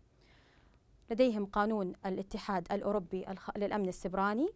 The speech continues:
وأيضًا النظام الأوروبي العام لحماية البيانات. نبدأ بقانون الاتحاد الأوروبي.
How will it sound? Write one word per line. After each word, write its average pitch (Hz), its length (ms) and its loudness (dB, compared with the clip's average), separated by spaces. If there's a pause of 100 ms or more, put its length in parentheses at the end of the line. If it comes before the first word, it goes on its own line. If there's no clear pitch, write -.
(140)
وأيضًا 240 500 4 (160)
النظام 202 580 2
الأوروبي 208 720 0
العام 247 640 4
لحماية 233 640 0 (180)
البيانات. 180 520 -2 (500)
نبدأ 202 340 2
بقانون 220 960 -2
الاتحاد 196 720 -4
الأوروبي. 185 440 -8